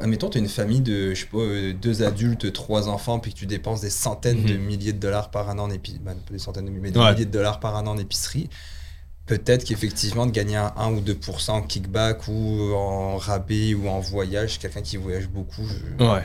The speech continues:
Speaker 2: Moi, c'est vraiment, tu sais, moi, je, je suis moi puis ma blonde, fait qu'on n'est pas, euh,
Speaker 1: C'est
Speaker 2: tu sais,
Speaker 1: ça.
Speaker 2: c'est, ce qui arrive, c'est que c'est des gros formats, là. Fait que c'est
Speaker 1: Ouais.
Speaker 2: comme, tu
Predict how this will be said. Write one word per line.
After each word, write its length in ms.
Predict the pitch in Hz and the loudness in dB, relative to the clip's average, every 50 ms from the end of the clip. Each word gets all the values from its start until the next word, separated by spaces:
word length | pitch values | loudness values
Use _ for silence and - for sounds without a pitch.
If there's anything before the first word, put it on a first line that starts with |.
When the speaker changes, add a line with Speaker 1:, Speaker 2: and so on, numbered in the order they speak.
| - - | -2 2
Speaker 2:
Moi, 160 | 123 123 151 | 4 6 8
c'est 180 | 147 - 120 113 | 10 10 8 8
vraiment, 340 | 104 101 104 104 110 113 113 | 8 8 8 8 8 6 6
tu 60 | 107 - | 6 6
sais, 60 | 123 | 4
moi, 100 | 120 113 | 6 6
je, 80 | - | 4
je 60 | - - | 4 2
suis 160 | - - - | 0 2 2
moi 120 | 107 107 | 2 2
puis 100 | - 107 | 2 2
ma 140 | 101 98 92 | 4 4 4
blonde, 260 | 92 98 98 104 104 107 | 4 4 2 2 0 0
fait 160 | - 92 87 | -2 -2 -2
qu'on 200 | - - 90 92 | -2 -4 -4 -4
n'est 100 | 90 95 | -4 -4
pas, 140 | 90 - 107 | -4 0 2
euh, 340 | 107 104 104 95 87 85 92 98 - - - - - - - - | 4 4 4 4 4 2 0 -2 -6 -10 -12 -12 -12 -12 -10 -10
Speaker 1:
C'est 140 | - - 98 | -10 -4 6
Speaker 2:
tu 40 | - | 8
sais, 80 | 127 120 | 8 8
Speaker 1:
ça. 60 | - - | 8 8
Speaker 2:
c'est, 100 | 110 - | 6 6
ce 100 | - - | 6 6
qui 60 | - | 6
arrive, 160 | 107 131 139 | 6 6 6
c'est 80 | 131 117 | 4 4
que 60 | - | 2
c'est 100 | - 90 | 0 0
des 80 | 90 | -2
gros 220 | 98 - 101 92 90 | -2 -2 -2 -2 -4
formats, 400 | - - 92 87 90 87 85 80 | -4 -4 -4 -4 -4 -4 -6 -6
là. 80 | 73 - - | -8 -8 -10
Fait 140 | - - - | -10 -6 -4
que 40 | - | -2
c'est 120 | - 90 | -2 -2
Speaker 1:
Ouais. 60 | - 101 | -2 -4
Speaker 2:
comme, 80 | - | -4
tu 40 | - | -6